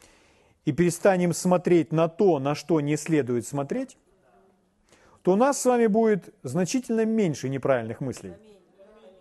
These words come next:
Почему это так? Давид говорит: "Вещи непотребны, не переложу перед глазами". Помните? Дело в том, что в нас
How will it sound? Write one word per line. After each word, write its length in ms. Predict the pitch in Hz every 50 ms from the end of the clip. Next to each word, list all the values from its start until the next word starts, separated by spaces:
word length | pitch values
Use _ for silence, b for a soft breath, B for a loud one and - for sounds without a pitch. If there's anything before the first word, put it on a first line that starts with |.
| 170 _ _ _ _ _ _ b b b b b b b b b b b b b _
Почему 280 | - - - 220 240 233
это 160 | 220 180 185
так? 300 | 156 139 98 85 - _ _ _ _ _ _ _ _ _ _ _ _
Давид 300 | - 143 165 170 175 139
говорит: 340 | 123 143 151 147 139 120 -
"Вещи 320 | 139 165 175 170 - -
непотребны, 640 | 165 165 165 151 165 165 - 160 165 170 160 147 160
не 120 | 160 156 151
переложу 420 | - 151 156 156 156 139 147 156
перед 180 | 139 147 143 135
глазами". 400 | 139 143 131 131 127 113 104 95
Помните? 460 | - 143 170 160 131 104 - - - _ _ _ _ - - - _ _ _ - _ _ _ _ _ _ _ _ _ _ b b b b b b b b b b b b b b b b
Дело 200 | 165 202 240 233
в 60 | -
том, 220 | - - 302 294 247
что 640 | - _ - 220 208 208 196 175 156 - - _ _ _ _ _ _ _ _ _ _ _ _ _ _ _ _ _ _ _ _ _ _ _ _
в 180 | 135 127 151
нас 640 | 190 220 285 311 311 277 - - - - - - -